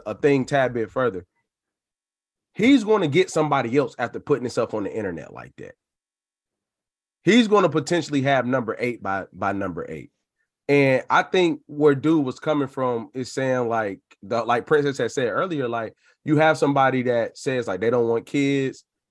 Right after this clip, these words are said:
um, they don't want kids, so, you know, it's not his fault. But me personally, I feel like, bro, there come a point where you a certain age where, like, you will have to assume that most people have had sex by this age.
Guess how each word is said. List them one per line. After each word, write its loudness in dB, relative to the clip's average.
um, -4
they 2
don't 4
want 0
kids, 0
so, 0
you -6
know, -4
it's -8
not -4
his -12
fault. -2
But -2
me 2
personally, -2
I -4
feel -4
like, -2
bro, 4
there 2
come 0
a 2
point -2
where -4
you -4
a -4
certain -6
age -8
where, -6
like, -8
you -4
will 4
have 2
to 2
assume 2
that -2
most -2
people -4
have -10
had -6
sex -4
by -8
this -14
age. -16